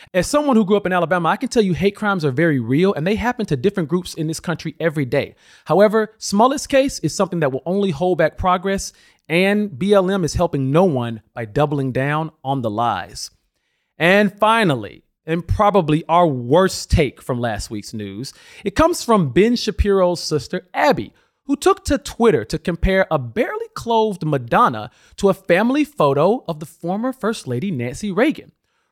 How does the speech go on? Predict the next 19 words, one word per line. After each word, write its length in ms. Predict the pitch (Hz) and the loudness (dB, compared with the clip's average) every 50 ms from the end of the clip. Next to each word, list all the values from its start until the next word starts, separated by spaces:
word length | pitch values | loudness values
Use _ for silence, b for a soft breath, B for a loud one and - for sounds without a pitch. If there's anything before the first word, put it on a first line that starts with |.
| _ | _
Her 140 | - 240 247 | 0 0 0
tweet 320 | 247 - - 349 359 339 - | 2 2 4 4 4 4 2
read, 400 | 185 180 175 165 160 160 160 - _ _ _ _ _ | 0 2 2 4 2 2 0 -2 _ _ _ _ _
"This 180 | - 320 - | 0 2 2
is 140 | 302 202 175 | 2 2 2
Madonna 560 | 180 156 123 113 185 208 185 131 104 95 - _ - | 0 0 2 2 2 2 2 2 -2 -6 -10 _ -12
at 160 | 135 - - | -12 -12 -12
sixty-three. 880 | - - - 233 - - - 185 156 - - 175 170 143 92 - - _ _ _ _ _ | -6 -4 -2 -2 -2 -4 -6 -10 -8 -6 -2 -2 -2 -2 -4 -6 -12 _ _ _ _ _
This 220 | - 269 294 - 160 | -2 -2 0 0 -2
is 120 | 143 117 | -6 -6
Nancy 460 | - 123 147 175 185 165 - - 131 | -4 -2 0 0 0 0 -4 -8 -6
Reagan 400 | 120 120 156 175 160 - 110 90 | -2 0 2 0 0 -2 -6 -14
at 160 | - _ _ - | -16 _ _ -8
sixty-four." 880 | - 180 156 - - - 107 - _ - 139 151 131 80 82 - _ _ _ _ _ _ _ _ _ _ _ - | -6 -4 -4 -4 -8 -16 -16 -10 _ 0 0 0 0 -2 -6 -10 _ _ _ _ _ _ _ _ _ _ _ -18
Trashy 520 | - - - 175 190 220 247 240 - 269 | -14 -4 -2 0 2 2 2 0 -2 -2
living 420 | 247 262 277 277 233 302 311 330 311 _ _ _ _ | 0 0 0 0 0 -2 -4 -4 -6 _ _ _ _
versus 320 | - 175 160 - - 117 - | 0 0 0 0 -2 -8 -14
classy 580 | - - - - 147 185 202 185 - - 123 | -14 -14 -6 -2 0 0 0 0 -2 -6 -8
living. 340 | 107 104 82 - - - - | -8 -10 -12 -12 -16 -20 -20